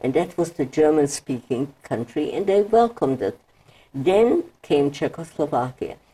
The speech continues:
and Hitler said, "All he wants is the Sudeten part, where it was predominantly German-speaking people." So then he said after that he will not go any further.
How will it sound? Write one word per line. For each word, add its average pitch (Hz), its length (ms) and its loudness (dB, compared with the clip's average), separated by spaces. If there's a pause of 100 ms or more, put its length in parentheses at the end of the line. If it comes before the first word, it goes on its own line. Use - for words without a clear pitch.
(120)
and 120 140 -6
Hitler 208 460 0
said, - 380 -2 (340)
"All 208 280 4
he 240 220 2
wants 139 520 0 (100)
is 135 220 0
the 139 160 0
Sudeten 147 760 -2 (120)
part, 127 340 2 (320)
where 143 180 2
it 139 200 -2
was 135 160 -6
predominantly 143 840 0
German-speaking 123 960 -2 (160)
people." - 320 -8 (760)
So - 360 -4
then 165 240 2
he 277 180 0
said 151 500 0
after 135 320 -4
that 135 280 0
he 147 120 -10
will 135 200 0 (100)
not 147 160 -2
go 165 200 2
any 175 280 0
further. - 640 -4